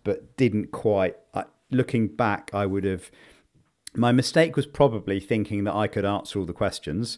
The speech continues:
which you feel like when you come from a small business. You, "I know the answer, I know the answer." And I did, you know, I was like, literally any big question, "I got the answer," right? Sort of thing. And 'cause you do. But actually what you need to do is you need to bring other people into the team that also know the answer and can do it for you. So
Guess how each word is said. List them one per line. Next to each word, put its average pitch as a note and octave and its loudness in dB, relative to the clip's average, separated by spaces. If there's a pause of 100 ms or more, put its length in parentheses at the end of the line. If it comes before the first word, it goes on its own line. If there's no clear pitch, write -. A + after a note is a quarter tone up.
(140)
which B2 0
you B2+ 2
feel C3 8
like F#2+ 2
when G2 -2
you F#2+ -2
come G2+ -2
from G2 -6
a F2+ -4
small F#2+ -4
business. F2+ -4
You, - -20 (220)
"I A3+ 4
know G#3 8
the G#2+ 0
answer, C#3+ 2
I A3+ 4
know C#3 6
the A#2 2
answer." A#2 2
And E3 4
I E3 10
did, D#3+ 4
you C3 2
know, B2 6
I C3 8
was C3 4
like, C#3+ 2 (320)
literally D3 4
any D3 6
big C#3+ 4
question, C3 4
"I B2+ 4
got B2+ 4
the A2+ 2
answer," E2 -4
right? F#2+ 0
Sort - -4
of - -10
thing. G2 0
And B2+ 4
'cause B2+ 0
you A#2 0
do. G2+ 2 (300)
But A2 0
actually C#3 2
what A2 -2
you G2+ -2
need A2+ 0
to - -10
do F#2 0
is F#2 -2
you G2+ -2
need A2 0
to G#2+ -8 (460)
bring G#2 0
other A2 2
people F2+ -4
into F2+ -4
the E2 -10
team E2+ -6
that F2+ -6
also A#2 -2
know F2 -2
the E2+ -4
answer E2+ -6
and E2+ -4
can F#2+ -4
do F2+ 0
it E2 -2
for G2 -2
you. E2+ -6
So F#2+ -2